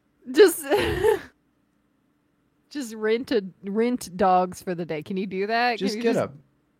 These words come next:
Speaker 1: go to the pound and get, like, ten dogs? And then at the end of the day, you can just bring 'em back and be like, "Yeah, these dogs didn't work out for me. Please <laughs> take them back."
Speaker 2: I,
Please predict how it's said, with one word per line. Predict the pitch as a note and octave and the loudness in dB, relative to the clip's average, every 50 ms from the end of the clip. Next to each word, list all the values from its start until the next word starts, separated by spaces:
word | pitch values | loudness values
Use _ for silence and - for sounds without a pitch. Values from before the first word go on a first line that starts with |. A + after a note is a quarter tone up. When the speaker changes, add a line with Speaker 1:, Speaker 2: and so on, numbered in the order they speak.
| _ _ _ - G#3+ | _ _ _ -8 -2
Speaker 1:
go | G3+ A#3 B3 | 2 2 2
to | C4 D4+ | 4 2
the | D4+ D#4+ | 0 -2
pound | - - A#3+ A3+ A3 A3 G3+ F3+ E3+ F3 F#3 | -2 0 0 0 2 2 0 -2 -4 -6 -8
and | - - G3 F#3 | -8 -6 -4 -2
get, | G3+ G#3 - | -2 -2 -2
like, | G3+ F#3+ F#3 F3+ | -2 -4 -4 -6
ten | - - - G3 G3+ G#3+ A3 | -8 -6 -4 -4 -2 -2 -4
dogs? | F#3 F3+ F3 F3+ D#3+ D3 F#2+ D#2 D#3+ F3 F#3 - - - - _ _ _ _ _ _ _ _ - | -4 -2 -2 -2 -2 -2 -4 -6 -8 -10 -12 -16 -16 -18 -18 _ _ _ _ _ _ _ _ -2
And | A#3+ A3+ A3+ A3 | -2 0 0 2
then | A3+ A3 A3 A3 A3 A3+ A#3 - - | 2 2 2 2 2 0 -2 -2 -2
at | A#3 A#3+ - | -2 -2 -2
the | A#3 G#3+ A3+ | -2 -4 -4
end | A#3+ A#3+ | -2 -4
of | B3 A3 G#3+ | -4 -4 -4
the | G#3+ | -2
day, | G3 A#3 A#3 A#3+ | 0 2 2 2
you | A3+ G#3+ | 0 0
can | G3 G3+ F#3+ | -4 -6 -6
just | G3+ G#3+ | -8 -4
bring | F#3 G#3+ G#3+ G#3 | 0 0 2 2
'em | G#3 G3+ | 2 2
back | F#3+ G#3 G#3 G#3+ | 4 4 4 4
and | G3+ G3 | 2 2
be | G3 G3+ | 0 0
like, | G3 F#3 - | 0 0 0
"Yeah, | F#3+ F3+ | 0 0
these | F3 F#3 F#3+ - | 0 0 -2 0
dogs | - G3+ G3 G#3 G#3+ - - | 2 2 4 2 2 2 2
didn't | G#3+ G3 F#3+ G3 D3+ | 2 2 2 0 -4
work | F3+ F#3+ F#3+ F#3 - | -4 -4 -4 -2 0
out | F3 F3 F3+ - - | 2 2 2 0 -2
for | - F#3 E3+ | -6 -10 -8
me. | F#3 E3+ F3+ G#3+ | -8 -8 -8 -8
Please | - - G#3 G3+ A#3+ - | -6 -2 -2 -2 -2 -4
<laughs> | |
take | - - - F#4+ A4 - - | -4 0 2 2 2 0 0
them | - - A4+ - - C4+ | 2 2 2 2 0 -6
back." | G3+ C4 E4 | -10 -8 -8
Speaker 2:
I, | F4 - - E3+ F#3+ A3 A#3+ | -6 -4 0 2 2 2 2